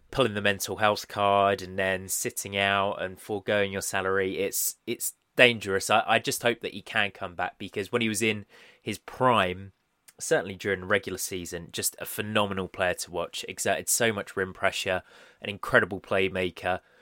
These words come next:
created so many open threes for his teammates that it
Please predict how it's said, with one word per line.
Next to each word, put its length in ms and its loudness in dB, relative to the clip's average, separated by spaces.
created 380 2
so 340 6
many 220 2
open 300 0
threes 500 -2
for 140 -2
his 160 -2
teammates 540 -4
that 120 -8
it 100 -16